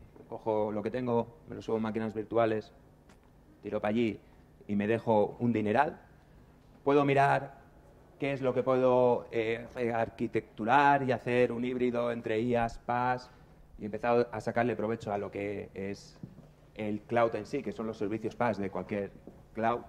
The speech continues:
¿vale? Eh, o simplemente, o es, lo tiro toda basura y lo hago de cero y ya voy subiendo servicios a, en este caso, al cloud que, que elijáis, poco a poco, ¿vale? A partir de aquí,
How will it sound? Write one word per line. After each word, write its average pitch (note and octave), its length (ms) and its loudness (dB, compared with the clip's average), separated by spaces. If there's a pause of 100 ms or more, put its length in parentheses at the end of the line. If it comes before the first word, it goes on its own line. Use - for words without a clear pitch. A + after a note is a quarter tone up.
(120)
¿vale? G#2+ 260 -10 (920)
Eh, C3 360 0
o C3+ 180 2
simplemente, C3+ 580 0
o A#2 140 0
es, - 240 -6 (540)
lo A#2 100 -8
tiro C#3 180 -4
toda C#3+ 140 0
basura C#3+ 640 -2 (340)
y A2 80 -2
lo A2 100 2
hago A#2+ 160 2
de B2 80 2
cero B2+ 360 -4 (560)
y B2 80 -4
ya A#2 80 2
voy A2+ 120 2
subiendo A2 300 -2
servicios G2 420 -6
a, F2+ 280 -8 (360)
en F#2 120 -18
este G2 180 -14
caso, G2+ 180 -8
al G2 100 -8
cloud G#2+ 180 -2
que, G#2+ 280 -2
que - 60 -6
elijáis, A#2 480 -4 (240)
poco G#2+ 160 -8
a E2+ 60 -10
poco, - 180 -20 (320)
¿vale? - 220 -12 (640)
A - 60 -20
partir E3 260 -4
de F3+ 80 4
aquí, F3+ 460 4